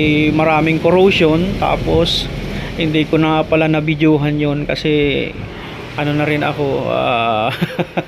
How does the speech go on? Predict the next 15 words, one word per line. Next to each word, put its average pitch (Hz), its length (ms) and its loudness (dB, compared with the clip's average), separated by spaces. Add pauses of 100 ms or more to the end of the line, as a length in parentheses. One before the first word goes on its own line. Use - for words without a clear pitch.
(140)
<laughs> - 840 -8
ang 135 160 -4
dami 143 320 0
na 147 80 0
rin, 143 240 -2
ano, 139 320 -2
ah, 135 240 -2
ginawa. 139 640 0 (160)
Ayan, 123 320 -4
nagbuo 131 560 -4
kasi 143 240 -2
tayo 139 240 0
kanina 135 320 -2
ng 131 240 -2
speaker. 127 640 -4